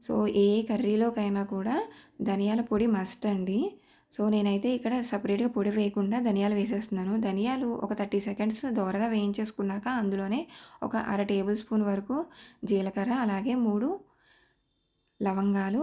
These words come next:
ఒక ఇలాచీ and రెండు ఎండుమిరపకాయలు వేసుకుంటున్నాను. నేను ఎక్స్ట్రా కారపొడి యాడ్ చేసుకున్నాను. అలా కాకుండా మీకు మొత్తం ఎండుమిరపకాయలు కావాలంటే మీ కారానికి తగినన్ని వేసేసుకోవచ్చు.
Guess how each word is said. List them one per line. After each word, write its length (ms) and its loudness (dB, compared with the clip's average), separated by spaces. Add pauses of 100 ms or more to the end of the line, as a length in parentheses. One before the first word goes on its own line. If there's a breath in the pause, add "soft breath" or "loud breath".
(120)
ఒక 140 0
ఇలాచీ 580 -2
and 220 0
రెండు 320 4
ఎండుమిరపకాయలు 640 0
వేసుకుంటున్నాను. 720 -2
నేను 180 -2 (220)
ఎక్స్ట్రా 340 -2
కారపొడి 460 0
యాడ్ 220 0
చేసుకున్నాను. 640 -2 (480 loud breath)
అలా 180 2
కాకుండా 480 2
మీకు 260 0
మొత్తం 360 0
ఎండుమిరపకాయలు 500 2
కావాలంటే 420 0
మీ 100 0
కారానికి 400 0
తగినన్ని 360 0
వేసేసుకోవచ్చు. 720 -2